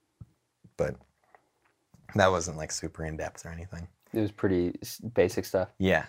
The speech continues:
Speaker 1: it was
Speaker 2: But
Speaker 1: fun for me because I've, sorry, 'cause I've done, uh, um, so much of that on my own before I
Speaker 2: Mm-hmm.
Speaker 1: started this. So it was, like, all just stuff I knew, and I could just goof around all the time. It was a good
Speaker 2: Yeah.
Speaker 1: time.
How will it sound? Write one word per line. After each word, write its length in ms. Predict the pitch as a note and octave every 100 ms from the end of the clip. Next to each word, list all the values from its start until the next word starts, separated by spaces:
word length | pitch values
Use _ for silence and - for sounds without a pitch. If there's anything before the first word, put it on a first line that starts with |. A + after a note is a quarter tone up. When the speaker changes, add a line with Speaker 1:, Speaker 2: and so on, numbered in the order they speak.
| -
Speaker 1:
it 60 | G2
was 140 | A#2
Speaker 2:
But 60 | A2+
Speaker 1:
fun 240 | - A2
for 160 | G2+ F#2
me 120 | F#2
because 360 | D#2+ D2 F2 E2+
I've, 260 | D#2+ D#2+ _ _ _ _ _ -
sorry, 300 | F2 D2+ D#2
'cause 140 | E2
I've 140 | D#2
done, 280 | D#2 E2 D#2+
uh, 280 | D2 C#2 D2 - _ _ _ _ _ - _ _
um, 400 | E2+ D#2 D#2 - -
so 160 | -
much 220 | E2+ D#2+ F#2
of 60 |
that 120 | F2
on 80 | E2+
my 160 | E2 D#2+
own 280 | E2 G#2+ A#2+
before 340 | F2 - A#2+
I 40 | C3
Speaker 2:
Mm-hmm. 100 | A2
Speaker 1:
started 320 | G2 F2 F#2+
this. 160 | A2
So 160 | - D#2
it 80 | D2
was, 120 | E2+
like, 240 | D#2 D2 -
all 160 | D2 D#2
just 200 | D2+ -
stuff 240 | E2+ -
I 80 | D#2
knew, 240 | D2+ D#2+
and 100 | D#2+
I 60 | D2+
could 160 | -
just 200 | D#2 - D#2+ D#2
goof 240 | E2+ D#2+ D#2
around 260 | D2+ D#2+
all 100 | D#2
the 80 | D#2
time. 280 | - D#2 D#2+
It 40 | D#2+
was 20 |
a 20 |
good 80 | G#2
Speaker 2:
Yeah. 160 | G2 F2+
Speaker 1:
time. 180 | F2+